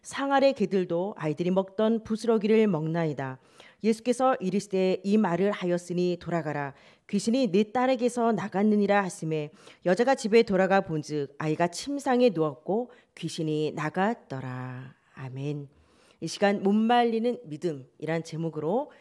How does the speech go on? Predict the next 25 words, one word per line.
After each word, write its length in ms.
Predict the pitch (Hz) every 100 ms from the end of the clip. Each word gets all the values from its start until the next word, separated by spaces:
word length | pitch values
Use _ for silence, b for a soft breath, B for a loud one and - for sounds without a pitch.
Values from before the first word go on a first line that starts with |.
| B
생명의 560 | _ - 269 254 247 240
말씀을 600 | 180 135 - 151 190 247
드립니다. 520 | - 147 135 127 123 _ _ _ _ _ _ _ _ _ _ b b b b -
파키스탄 480 | 254 302 294 269 254
전도 280 | 170 170
캠프가 400 | 196 196 180 190
지금 240 | 185 175 175
진행 320 | - 185 185
중에 420 | 160 156 165 165
있습니다. 640 | 165 - 165 139 127 127 131 -
천오백 540 | - 233 - 175 208
명 220 | 196 180
목회자 500 | 151 - 185 185 175 - -
엘티에스가 800 | 175 180 190 170 - 156 190 247 B B
어제 220 | - 160
주일 560 | 170 - 180 175 151 - -
저녁에 460 | - 175 202 202 151
진행이 380 | - 180 175
되었고, 540 | 185 131 123 180 156 127 B B -
오만 400 | 190 196 233 220
명 340 | 170 175 269
이제 140 | 196 160
카라치 460 | - 254 254 233
전도 260 | 175 160 175
집회가 540 | - - 151 214 151